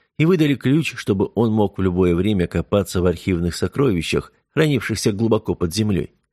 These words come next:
«Это было похоже на рай, с книгами вместо яблок», восхищался Бен. Вскоре он наткнулся на документы Лиги Наций,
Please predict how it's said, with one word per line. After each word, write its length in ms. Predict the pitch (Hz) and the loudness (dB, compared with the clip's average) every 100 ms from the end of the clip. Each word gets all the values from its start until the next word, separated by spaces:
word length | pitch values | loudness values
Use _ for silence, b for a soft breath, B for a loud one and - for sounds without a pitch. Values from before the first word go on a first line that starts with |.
| _ _ _ _ | _ _ _ _
«Это 180 | 175 180 | 2 2
было 300 | 143 190 165 | 4 4 4
похоже 500 | 135 143 147 110 127 | 2 0 2 2 2
на 180 | 127 123 | 2 2
рай, 300 | 92 87 80 B | 4 2 0 B
с 100 | - | -8
книгами 540 | - 147 127 123 123 120 | 0 0 4 4 4 2
вместо 300 | 113 - 123 | 2 2 2
яблок», 500 | 117 87 71 - - _ _ _ | 2 0 -6 -10 -20 _ _ _
восхищался 640 | 92 - 87 - 73 85 | -4 -2 -2 -2 -4 -4
Бен. 180 | 76 69 _ _ _ _ _ _ _ | -6 -8 _ _ _ _ _ _ _
Вскоре 320 | - 98 90 | -2 0 2
он 240 | - 95 87 | 0 0 0
наткнулся 500 | 82 - 92 - 87 | -2 -2 -2 0 0
на 80 | |
документы 540 | 82 87 92 92 87 90 | 0 0 0 0 2 0
Лиги 320 | 85 80 85 | 0 0 0
Наций, 500 | 92 113 98 87 | 0 0 0 -4